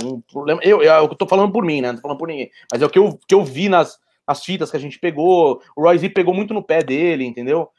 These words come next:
É, e realmente, o próprio Hugo falou: Meu, essa pergunta é difícil de responder, meu, eu, entendeu? Não, não, não, ninguém sabe responder ao certo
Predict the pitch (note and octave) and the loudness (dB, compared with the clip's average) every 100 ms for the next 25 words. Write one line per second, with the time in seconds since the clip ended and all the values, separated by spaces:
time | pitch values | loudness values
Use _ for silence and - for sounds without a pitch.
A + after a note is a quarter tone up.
0 | _ - A#2 A#2+ A#2+ A#2 A#2 A2+ A2+ A2 | _ -4 0 2 2 2 0 0 -2 -4
1 | A#2 - E3+ F#3 E3+ - - A3 F#3+ F3+ | -8 -18 -16 -16 -16 -8 2 2 4 0
2 | G3 F#3+ D#3 A#2+ A#2 - _ C3 C3 A3+ | -2 -6 -6 -10 -18 -18 _ -4 0 0
3 | A3+ G3+ G#3 F3+ F#3+ C#3+ E3+ E3 E3+ C#3 | 2 2 2 2 2 2 0 0 0 0
4 | E3+ - _ _ D#3+ D#3 D#3 D3+ E3 - | -2 -2 _ _ -10 -8 -10 -12 -14 -8
5 | E3+ - F3+ D3 C3 D#3 D#3+ D3 B2 C3+ | -8 -6 -8 -4 -2 -2 -4 -4 -4 -4
6 | A#2 A2 A#2 A2+ G#2 B2 C3 A#2+ A#2+ A#2+ | -4 -6 -8 -14 -16 -8 -6 -4 -8 -14
7 | _ _ _ _ C#3+ D3 C#3+ E3 D#3 D3+ | _ _ _ _ -10 -8 -4 -4 -4 -8
8 | C#3+ C#3+ D3 D3 D#3 F#3+ F#3 F3+ F3 F3 | -10 -10 -10 -4 0 0 2 0 0 -2
9 | E3 D3 D3+ D#3+ - C3+ D3 C#3 C#3+ C3+ | -4 0 2 0 0 2 2 2 -6 -8
10 | A#2+ A2+ | -8 -10